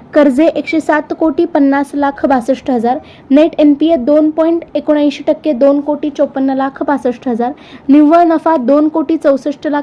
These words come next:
पंचवीस हजार, नेट वर्थ चौदा कोटी दोन लाख अठरा हजार,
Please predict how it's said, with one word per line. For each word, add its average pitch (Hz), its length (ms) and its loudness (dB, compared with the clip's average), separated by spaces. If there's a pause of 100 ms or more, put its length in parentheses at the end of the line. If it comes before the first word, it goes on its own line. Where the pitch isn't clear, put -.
(120)
पंचवीस 269 420 -2
हजार, 240 200 -4 (360)
नेट 320 300 0
वर्थ 302 360 -2 (400)
चौदा 302 300 4
कोटी 320 300 -2
दोन 277 280 2
लाख 294 320 -2
अठरा 277 360 -2
हजार, 233 260 -2